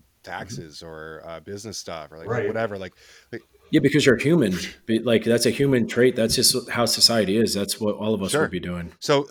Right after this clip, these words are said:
Speaker 1: so
Speaker 3: Um,
Speaker 1: actually,
Speaker 3: it's
Speaker 1: s-,
Speaker 3: just
Speaker 1: uh, intentionally setting that aside and focusing on something. I love that idea. Uh,
Speaker 3: Yeah, what it, what does price plow look, look like, you know,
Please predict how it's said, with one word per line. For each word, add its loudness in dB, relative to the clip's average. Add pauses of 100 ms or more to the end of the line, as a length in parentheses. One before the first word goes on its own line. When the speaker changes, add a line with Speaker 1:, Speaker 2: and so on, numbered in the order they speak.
Speaker 1:
so 0
Speaker 3:
Um, 0
Speaker 1:
actually, -2
Speaker 3:
it's -6
Speaker 1:
s-, -4
Speaker 3:
just -10
Speaker 1:
uh, -6
intentionally -8
setting -6
that -10
aside -8
and -14
focusing -8 (340)
on -6
something. -14
I -10
love -10
that -12
idea. -14 (540)
Uh, -10 (580)
Speaker 3:
Yeah, 2
what 6
it, 6
what 10
does 8
price 6
plow 4
look, 4
look 2
like, 4
you -2
know, -4